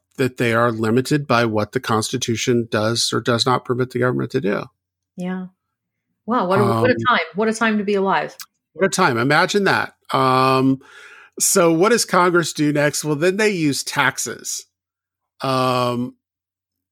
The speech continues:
Speaker 1: and there's a proposal to do a ten percent tax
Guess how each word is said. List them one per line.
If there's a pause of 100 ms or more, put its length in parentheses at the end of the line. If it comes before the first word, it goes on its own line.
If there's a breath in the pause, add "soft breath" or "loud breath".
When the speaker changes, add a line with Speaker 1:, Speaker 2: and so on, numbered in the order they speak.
(180)
Speaker 1:
and (260)
there's
a
proposal
to
do
a
ten
percent
tax